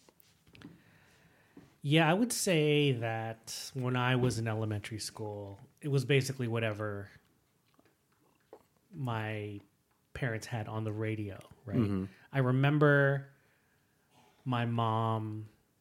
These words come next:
Speaker 1: getting the new Michael Jackson albums, like when Bad came out,
Speaker 2: Mm-hmm.
Speaker 1: um, and Janet Jackson, Rhythm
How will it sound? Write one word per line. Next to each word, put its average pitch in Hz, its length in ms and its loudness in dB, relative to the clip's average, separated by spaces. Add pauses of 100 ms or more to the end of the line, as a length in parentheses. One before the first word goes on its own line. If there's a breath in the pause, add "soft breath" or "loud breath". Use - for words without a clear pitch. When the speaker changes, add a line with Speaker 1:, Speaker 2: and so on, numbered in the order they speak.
(1300 soft breath)
Speaker 1:
getting 131 340 6
the 120 60 0
new 120 180 2
Michael 113 280 0
Jackson 113 360 -6
albums, 104 420 -10
like 110 280 -12
when 101 400 -10
Bad 104 280 -10
came 107 240 -4
out, 95 380 -10
Speaker 2:
Mm-hmm. 95 260 -4 (220)
Speaker 1:
um, 95 680 -16 (1500)
and 101 400 -6 (340)
Janet 117 260 2
Jackson, 110 760 -4 (200)
Rhythm 117 520 -6